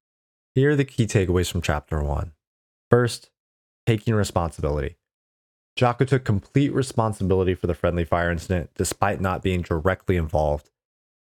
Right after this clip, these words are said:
Similar in business, leaders should take full ownership of their team's results, even if, when and if things go wrong. They are ultimately the ones responsible for the collective outcome, regardless of individual mistakes. And if this is the one thing that you remember from this book,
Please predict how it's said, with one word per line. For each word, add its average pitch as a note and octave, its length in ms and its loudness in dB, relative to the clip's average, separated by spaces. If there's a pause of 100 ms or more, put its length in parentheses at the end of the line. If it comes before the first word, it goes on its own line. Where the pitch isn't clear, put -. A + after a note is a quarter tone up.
(140)
Similar D3 380 2
in G2 120 0
business, A#2+ 500 0 (320)
leaders B2+ 240 2
should C3 140 0
take A2 200 0
full C3+ 380 2
ownership A2+ 380 0
of F#2 140 0
their F#2+ 100 0
team's F#2 300 -2
results, F#2+ 480 0 (400)
even G#2+ 260 0
if, G2+ 200 -2
when G2+ 400 0 (160)
and E2+ 160 -6
if A2 160 0
things F2+ 300 -4
go E2 120 -2
wrong. C#2 340 -4 (260)
They B2 80 4
are B2+ 180 4
ultimately C#3+ 440 2
the B2 100 2
ones G2 300 2
responsible F#2 580 0
for - 120 -4
the F2+ 100 0
collective F2+ 420 -2
outcome, G2+ 500 0 (300)
regardless G2+ 520 0
of F2 120 0
individual E2 480 -2
mistakes. D2+ 720 -4 (500)
And G2 100 0
if G2 80 -6
this B2+ 200 2
is A#2 100 2
the G#2 100 4
one A#2+ 380 2
thing B2+ 180 2
that A2+ 80 0
you G#2 160 0
remember F2+ 340 0
from E2 220 -4
this D#2 160 -4
book, E2 320 -2